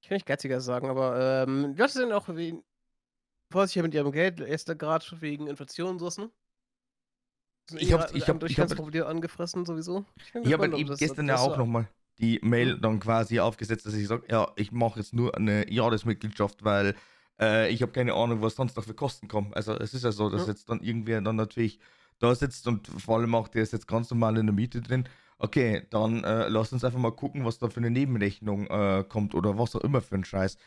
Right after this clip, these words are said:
Speaker 2: Weil das steigt ja nur noch. Es, es wird nicht irgendwann mal so sein, dass du sagst, ja, okay, das wird jetzt weniger. Ganz im Gegenteil.
Speaker 1: Nee, wir werden keine Deflation bekommen, glaub ich. Ähm, auch nicht im Lebensmittelbereich. Ähm, was haben wir da?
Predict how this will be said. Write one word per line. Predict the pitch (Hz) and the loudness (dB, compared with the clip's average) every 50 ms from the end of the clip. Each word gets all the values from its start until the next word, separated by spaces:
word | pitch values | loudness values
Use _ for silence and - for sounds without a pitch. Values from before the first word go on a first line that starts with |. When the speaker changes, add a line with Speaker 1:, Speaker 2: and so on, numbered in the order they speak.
| - | -12
Speaker 2:
Weil | - 92 | -4 -2
das | 95 113 - | 0 0 0
steigt | - - 117 135 127 - | 2 2 2 2 0 0
ja | 110 95 | -2 0
nur | 92 92 87 | 2 2 2
noch. | 90 90 - - | 0 0 -2 -2
Es, | 104 - - | -2 -2 0
es | - 98 98 101 | -2 -2 0 2
wird | 117 123 - 117 | 0 0 0 0
nicht | 120 127 - - - - | -2 -2 -2 -2 -4 -2
irgendwann | 127 131 123 123 110 117 117 117 120 | 0 0 2 0 0 0 0 0 2
mal | 117 117 110 | 0 0 0
so | 113 117 | 0 -2
sein, | 110 113 120 123 120 | -2 0 0 0 0
dass | 120 123 - | 0 -2 -4
du | - | -6
sagst, | 110 123 120 - - | -6 -6 -6 -4 -2
ja, | 113 117 | -2 0
okay, | 117 107 - 127 127 | 0 0 -2 -2 -2
das | - 107 107 - | -2 -4 -8 -6
wird | - 113 113 120 123 113 | -2 0 2 2 2 2
jetzt | 107 - - | 0 -2 -2
weniger. | 131 135 131 110 92 85 82 - - - _ _ _ | -2 -2 -2 -2 -4 -6 -8 -10 -14 -20 _ _ _
Ganz | - 110 101 110 | -6 -4 -4 -4
im | 104 | -4
Gegenteil. | 123 135 113 101 - 92 85 85 - - - _ _ _ _ _ _ _ _ _ _ _ _ _ _ - | -4 -2 -2 -2 -2 -2 -2 -2 -4 -8 -18 _ _ _ _ _ _ _ _ _ _ _ _ _ _ -8
Speaker 1:
Nee, | 156 151 143 147 | -4 -4 -4 -2
wir | 175 180 156 | -2 -4 -4
werden | 139 143 135 135 | -2 -4 -4 -4
keine | 135 135 131 | -4 -6 -6
Deflation | 135 127 - 139 - 151 160 170 | -6 -6 -8 -8 -8 -8 -6 -6
bekommen, | 170 160 180 180 190 | -6 -4 -4 -4 -4
glaub | 180 196 196 208 | -2 -4 -4 -4
ich. | 202 151 | -6 -4
Ähm, | 175 180 180 175 170 175 180 180 180 180 185 185 190 196 190 - - - _ _ _ _ _ _ _ _ _ _ _ _ _ _ _ _ _ _ _ _ _ | -2 0 0 0 0 -2 -2 -2 -2 -4 -4 -4 -6 -8 -10 -12 -20 -20 _ _ _ _ _ _ _ _ _ _ _ _ _ _ _ _ _ _ _ _ _
auch | - 160 170 | -12 -10 -8
nicht | 170 156 - | -8 -8 -10
im | 151 | -8
Lebensmittelbereich. | 147 143 147 147 143 - 143 147 156 135 156 156 170 165 160 160 | -8 -6 -6 -6 -6 -8 -6 -6 -2 0 2 2 2 0 0 0
Ähm, | 165 170 165 160 165 165 165 165 165 160 165 165 147 - | 0 2 2 2 2 2 2 2 0 0 -2 -4 -6 -10
was | - 190 170 - | -14 -16 -14 -12
haben | - 190 226 | -12 -10 -8
wir | 240 240 233 220 | -6 -6 -6 -6
da? | 233 226 233 233 240 247 247 | -8 -10 -10 -10 -12 -14 -16